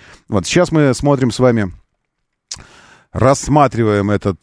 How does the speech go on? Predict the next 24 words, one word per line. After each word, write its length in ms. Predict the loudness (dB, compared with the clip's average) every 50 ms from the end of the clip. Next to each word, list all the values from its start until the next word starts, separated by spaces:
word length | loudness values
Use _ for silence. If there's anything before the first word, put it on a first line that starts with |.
| -20 _ -10
э, 40 | -8
Grand 1300 | -6 -4 -4 -2 -2 -2 -4 -4 -4 -6 -8 -8 -10 -10 -10 -12 -12 -12 -12 -10 -4 0 2 2 2 0 0 -2
Highlander. 500 | 0 0 2 2 2 2 0 0 -2 -4 -4
Пока 340 | -4 -4 -4 0 2 0 2
что, 460 | 0 -2 -4 0 0 0 0 0 -4 -8 _ _ _ _ _ _ _ _ _ _ _ _ -12
э, 300 | -8 -6 -4 -4 -2 -2
и 180 | -2 -2 -2
нам 500 | -2 -4 -4 -4 -6 -2 0 0 0 2
очень 260 | 0 -2 -2 -2 0
долго 260 | 0 0 0 0 -4 -4
показывают 640 | -4 -4 -2 0 -2 -2 -2 -2 -4 -6 -4 -4
его 160 | -4 -6 -6
снаружи. 480 | -4 -2 0 0 2 0 0 -2 -6 -8 _ _ _ _ _ _ -2
Ну, 140 | -2 -2
так-то, 580 | 0 2 0 0 2 2 2 4 4 4 2 2
ну, 140 | 0 -2 0
Toyota 400 | 2 2 2 2 0 0 0 0
и 20 |
Toyota. 460 | 0 2 2 2 2 2 0 -4 -10 -10 -12 _ _ -4
А 120 | -4 -2
внутри 360 | 0 0 0 0 0 -2 -2
че? 220 | 0 0 0 0 0 -4 -10
Давайте 260 | -8 -6 -6 -6 -6
посмотрим. 460 | -6 -10 -6 -4 -4 -4 -4 -8 -12